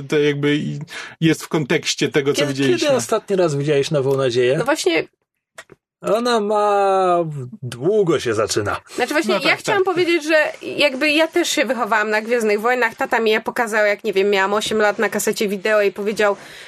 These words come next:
Speaker 3: „Córko, zawsze chciałem syna, bo stwierdziłem, że synowi mogę pokazać trzy rzeczy. Indiana Jonesa,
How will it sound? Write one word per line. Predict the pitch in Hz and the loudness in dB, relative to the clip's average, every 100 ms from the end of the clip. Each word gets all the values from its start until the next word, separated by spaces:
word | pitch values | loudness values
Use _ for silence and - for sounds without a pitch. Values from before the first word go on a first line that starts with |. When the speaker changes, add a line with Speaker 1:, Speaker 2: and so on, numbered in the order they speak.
| - _ - | -20 _ -2
Speaker 3:
„Córko, | 302 294 - 269 269 262 - _ _ _ _ _ _ - | 0 0 0 0 0 -2 -20 _ _ _ _ _ _ 0
zawsze | 285 311 294 | 0 0 -2
chciałem | - 262 240 | 2 2 2
syna, | 233 269 247 226 233 _ _ _ - | 2 2 2 0 -2 _ _ _ -4
bo | 254 | -2
stwierdziłem, | - - 254 208 254 240 | 0 0 0 2 2 2
że | 214 233 214 - - - - | 2 -2 -2 -12 -20 -16 -4
synowi | - 277 285 285 262 | 0 4 2 2 0
mogę | 254 233 | 0 0
pokazać | 233 233 247 220 214 - - _ _ - | -2 -2 -2 0 0 -2 -8 _ _ -4
trzy | - 262 | 0 2
rzeczy. | 190 175 - 160 156 _ _ _ _ - | 0 -4 -6 -8 -10 _ _ _ _ -8
Indiana | 202 214 269 269 220 | -4 0 0 0 0
Jonesa, | 214 208 202 - 196 | 0 0 -2 -4 -6